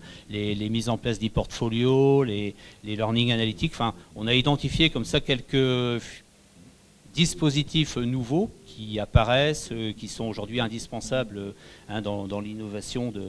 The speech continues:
et notamment dans la formation. Et c'est une discussion qu'on veut justement engager, hein, pour être, euh, conforme par rapport à la loi, bien sûr,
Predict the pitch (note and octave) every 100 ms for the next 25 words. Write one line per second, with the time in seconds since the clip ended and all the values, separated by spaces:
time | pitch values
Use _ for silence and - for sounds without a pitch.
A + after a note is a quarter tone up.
0 | G2 F#2+ F#2+ F#2 - - - G2 F#2+ G#2
1 | G#2 G2 G2+ G2 A2 G#2 - D#3+ F3 -
2 | G#2 G#2 G2+ G2 - - A2 G#2 G#2+ -
3 | G#2+ - D3+ B2 G#2+ B2 G#2+ G2+ A2+ B2+
4 | B2 A2+ G#2+ A2 D3+ D3+ - - - G#2+
5 | A#2+ - A2+ G#2+ A2 A2 - G#2+ G2+ G2
6 | G2 F#2+ - A#2 - C3 A#2 - F#2+ F#2+
7 | G#2+ F#2+ G2+ B2+ C#3 G#2 - F#3